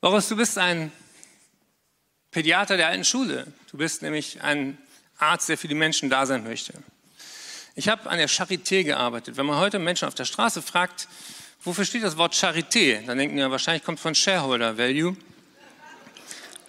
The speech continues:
weil die Medizin sich verändert hat in den letzten dreißig Jahren.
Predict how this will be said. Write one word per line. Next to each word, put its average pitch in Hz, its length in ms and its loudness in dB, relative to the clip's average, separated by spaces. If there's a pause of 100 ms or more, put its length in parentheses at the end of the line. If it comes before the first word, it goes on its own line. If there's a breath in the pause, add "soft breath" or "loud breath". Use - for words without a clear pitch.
weil 156 160 2
die 165 80 2
Medizin 180 580 4
sich 180 340 2
verändert 220 440 2
hat - 300 -2 (100)
in 156 120 -2
den 135 80 2
letzten 135 280 -2
dreißig 127 380 -4
Jahren. 123 220 -6